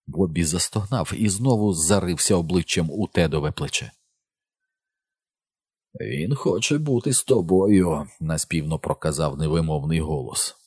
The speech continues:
«Думаю, ми візьмемо його з собою. Природного таланту руйнача в нього нема, але усе суще слугує королю, ти ж знаєш». Нестерпні пальці знову почали гладити. «Усе суще слугує променеві»,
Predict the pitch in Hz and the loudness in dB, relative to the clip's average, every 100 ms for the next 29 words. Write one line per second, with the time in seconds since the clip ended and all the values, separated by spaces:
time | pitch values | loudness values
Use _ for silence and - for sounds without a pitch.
0 | - 170 180 131 110 92 90 104 90 104 | -12 2 4 6 6 6 6 4 6 4
1 | 80 78 80 80 80 82 76 - 82 65 | 2 0 0 0 0 0 0 0 0 -2
2 | - - - - 92 85 85 87 80 85 | -6 -6 -10 2 4 4 2 2 0 2
3 | 87 - 85 87 82 92 78 78 78 76 | 2 4 2 2 4 4 4 0 -2 -2
4 | - 76 71 78 73 80 73 80 87 113 | -2 -2 -2 -6 -4 -4 -4 -2 0 2
5 | 135 135 92 90 110 131 143 - 90 101 | 2 4 4 2 2 0 0 0 0 2
6 | - 156 156 - 107 104 - 90 76 82 | 2 0 -2 0 2 2 2 0 0 2
7 | 92 - 110 127 156 170 147 123 - 69 | 2 6 6 8 4 2 0 -4 -6 -4
8 | - 69 95 - - _ _ _ _ _ | -4 -2 -4 -6 -8 _ _ _ _ _
9 | _ _ _ _ _ - - 95 87 95 | _ _ _ _ _ -8 -6 -4 -2 -2
10 | 87 87 82 95 85 98 82 76 80 - | 0 0 0 0 2 2 2 0 -2 0
11 | 80 73 82 76 67 - - _ _ _ | 0 0 -2 -2 -6 -14 -18 _ _ _
12 | _ _ _ _ _ - 67 - 98 90 | _ _ _ _ _ -8 -4 0 2 2
13 | 117 110 - 80 78 - 92 82 90 85 | 0 0 0 0 0 4 4 6 4 4
14 | - 101 92 78 73 69 71 | 4 6 6 2 -2 -6 -8